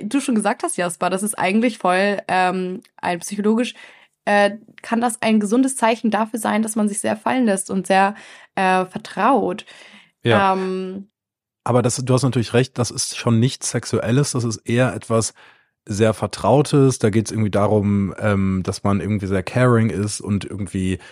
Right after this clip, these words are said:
Speaker 2: sich Überraschung mitbringt und füreinander kocht und einen zudeckt und irgendwie solche Sachen.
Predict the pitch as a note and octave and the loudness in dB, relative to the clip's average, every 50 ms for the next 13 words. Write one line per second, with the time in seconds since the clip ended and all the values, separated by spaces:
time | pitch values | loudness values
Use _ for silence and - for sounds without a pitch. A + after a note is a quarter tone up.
0 | - - _ _ - - - G#3 G3+ - - - - - - - - B2+ C3 - | -20 -20 _ _ -10 -6 -4 -4 -4 -4 -8 -14 -16 -18 -20 -18 -14 -14 -14 -8
1 | - F#3+ D#3 D#3+ C#3 A2 A#2 A#2+ - - A#2+ A2+ A#2 A2+ - - A#2 A2 A2+ G#2+ | -4 0 2 2 2 2 2 0 2 2 2 2 2 2 0 2 2 2 2 2
2 | F#2 A2 G#2+ - - A2 G#2+ G#2+ G#2+ G2+ G2+ G2 F#2+ F2+ D#2 D#2 - - - - | 0 -4 -4 -2 -2 0 2 2 2 2 2 2 0 -2 -4 -6 -10 -6 -4 -2
3 | A#2+ - - - - - - - - G#2 G#2 - - G2+ G2+ G2 F#2+ - - - | -2 -2 -4 -8 -12 -14 -12 -8 -4 -4 -4 -4 -4 -4 -4 -2 -4 -4 -4 -4
4 | C3+ B2 A2+ G2+ G2+ F#2 - - - G2 F2+ E2 G#2 G2 F#2+ F#2+ F#2 F#2 F2 - | 0 0 2 2 0 0 -4 -6 -6 -6 -4 -4 -2 -2 0 0 0 -2 -4 -4
5 | - - F#2 G#2 - - F2+ F2 F2 - A2 A2 A#2+ | -2 0 2 2 2 0 0 -2 0 2 2 0 0